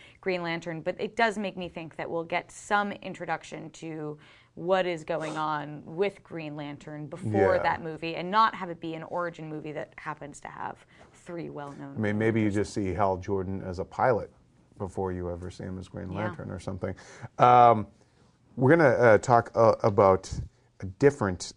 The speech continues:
Speaker 2: uh, Marvel property now, uh, whereas some of these, uh, other movies are going into space. You know, obviously Doctor Strange is going into the supernatural realm,
Speaker 1: The
Speaker 2: into
Speaker 1: quantum
Speaker 2: other,
Speaker 1: realm.
Speaker 2: the quantum realm, other dimensions.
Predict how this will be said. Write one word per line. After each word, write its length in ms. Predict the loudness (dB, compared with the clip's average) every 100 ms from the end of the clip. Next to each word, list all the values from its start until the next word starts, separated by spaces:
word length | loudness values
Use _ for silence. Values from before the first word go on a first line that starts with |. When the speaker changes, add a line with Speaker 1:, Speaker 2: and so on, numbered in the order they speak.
| -10
Speaker 2:
uh, 240 | -8 -6 -8 -6
Marvel 320 | -6 -4 -6
property 500 | -8 -6 -6 -6 -8 -8
now, 320 | -6 -8 -8 _ _ _ -20 -6
uh, 240 | -4 -4 -6
whereas 440 | -2 0 2 0 -8
some 320 | -8 0 2
of 60 | 2
these, 420 | 0 0 -2 -8
uh, 360 | -4 -2 -2 -4 -10 _ _ -12
other 200 | -8 -6
movies 260 | -4 -4
are 60 | -4
going 220 | -4 -6
into 120 | -8
space. 360 | -8 -6 -6 -6
You 60 | -10
know, 80 | -10
obviously 400 | -10 -10 -10 -8
Doctor 340 | -8 -8 -14
Strange 500 | -10 -6 -6 -8 -14 _ _ -20 _ _ -4
is 320 | -2 -2 -4
going 280 | -4 -2 -4
into 340 | -6 -8 -8
the 160 | -8 -10
supernatural 760 | -12 -14 -10 -10 -12 -14 -12 -12
realm, 140 | -10
Speaker 1:
The 60 | -10
Speaker 2:
into 40 | -8
Speaker 1:
quantum 240 | -6 -4 -2
Speaker 2:
other, 180 | -2
Speaker 1:
realm. 400 | -2 -2 -4 -6
Speaker 2:
the 80 | -10
quantum 560 | -8 0 0 0 -6 -4
realm, 380 | -4 -4 -8 -8
other 220 | -6 -6
dimensions. 680 | -6 -4 -4 -4 -8 -8